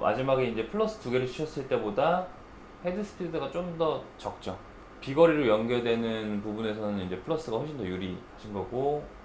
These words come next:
그 다음으로 이제 말씀드릴 수 있는 거는 아까 말씀드린 스핀 양이랑 런치 앵글이 에스에프티를 치실 때는 좀 높으세요. 적정 범위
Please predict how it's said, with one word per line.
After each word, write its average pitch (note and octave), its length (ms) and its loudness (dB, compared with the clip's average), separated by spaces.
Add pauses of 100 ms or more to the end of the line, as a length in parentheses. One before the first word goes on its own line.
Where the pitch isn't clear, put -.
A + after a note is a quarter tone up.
(120)
그 C3 60 -2
다음으로 D3 240 4
이제 B2 80 2
말씀드릴 B2+ 400 2
수 B2+ 160 -8
있는 A#2+ 120 -2
거는 A2+ 240 -2
아까 - 200 0
말씀드린 G2 420 0
스핀 G#3+ 260 0
양이랑 C3 380 4
런치 G2+ 300 2
앵글이 A2 520 0 (240)
에스에프티를 D#3 520 0
치실 D#3 260 -2
때는 B2 680 2
좀 B2+ 160 -4
높으세요. G2+ 460 -2 (380)
적정 D3+ 360 2
범위 C3+ 540 2